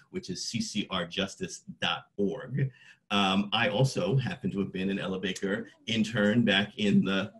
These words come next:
you know, eighteen hundreds. It was really quite astounding. Um, but please tell your people about us. If you don't know about us, learn, hit the website. If you do know about us, um, apply, come work with us. Uh, you can follow us on Instagram at C C R Justice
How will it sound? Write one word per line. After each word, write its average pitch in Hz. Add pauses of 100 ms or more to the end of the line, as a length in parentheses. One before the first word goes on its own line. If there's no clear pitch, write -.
(140)
you 120
know, 90
eighteen 107
hundreds. 110 (260)
It 107
was 104
really 110
quite 107
astounding. 101 (260)
Um, 120
but 135
please 165 (220)
tell 147
your 185
people 147
about 113
us. 120
If 117
you 104
don't 120
know 127
about 113
us, 95
learn, 104
hit 120
the 95
website. 117
If 190
you 92
do 110
know 117
about 101
us, 98 (280)
um, 95
apply, 110 (220)
come 107
work 110
with 104
us. 101 (240)
Uh, 95
you 101
can 104
follow 117
us 104
on 95
Instagram 131
at 117
C 117
C 110
R 95
Justice 107